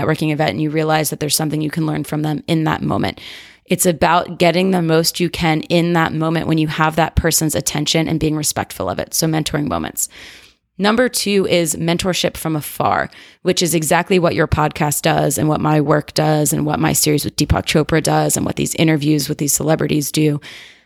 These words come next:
which is creates content that scales one's ability to ask people to pick their brain or go one-on-one with them, because you can disseminate it and you can digest it. The recep-,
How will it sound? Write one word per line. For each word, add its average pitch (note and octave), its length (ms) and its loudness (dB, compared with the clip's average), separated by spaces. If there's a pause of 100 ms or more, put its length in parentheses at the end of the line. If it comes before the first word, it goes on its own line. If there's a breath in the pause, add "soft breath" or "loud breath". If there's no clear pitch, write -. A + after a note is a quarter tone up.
(120 loud breath)
which G3+ 160 2
is G3+ 100 2
creates A3 520 0
content F3+ 640 0
that F#3+ 160 2
scales F#3+ 540 2
one's F3+ 240 2
ability E3+ 460 2
to - 240 -2
ask A3+ 280 -2
people D#3 280 0
to D3+ 80 -2
pick - 240 -2
their D3+ 180 -4
brain D3+ 380 -2
or D#3 120 -2
go D3+ 160 -2
one-on-one D#3 560 0
with A#3 200 -2
them, D3+ 260 -2 (460 loud breath)
because F#3 420 2
you F3+ 80 0
can F#3 160 0
disseminate F3+ 640 0
it A3+ 220 0
and F3 140 2
you E3+ 100 2
can E3+ 180 -2
digest E3+ 800 2
it. - 180 2
The E3 120 2
recep-, - 400 -2